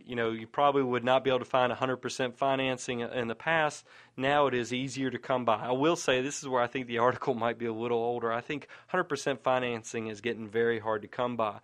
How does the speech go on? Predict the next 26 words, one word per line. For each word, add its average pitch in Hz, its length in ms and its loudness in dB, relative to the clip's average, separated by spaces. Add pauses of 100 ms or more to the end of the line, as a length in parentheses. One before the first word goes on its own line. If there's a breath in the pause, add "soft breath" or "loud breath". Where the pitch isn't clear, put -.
(320 loud breath)
And 123 100 -2
when 139 80 4
they 139 60 2
talk 196 180 4
about 160 200 2
hundred 160 180 4
percent 135 360 -2
financing, 127 520 0
they're 117 80 0
pro-, 175 340 4
they're 131 140 -2
usually 156 260 -4
talking 131 240 2
about 117 240 2
what's 113 160 -2
called 110 380 -4
piggyback 131 640 -2
loans, 113 320 -6
where 117 140 -6
you 117 80 -4
do 123 180 2
a 120 60 2
traditional 135 640 2
eighty 160 240 -2
percent 135 420 -4
loan 127 380 0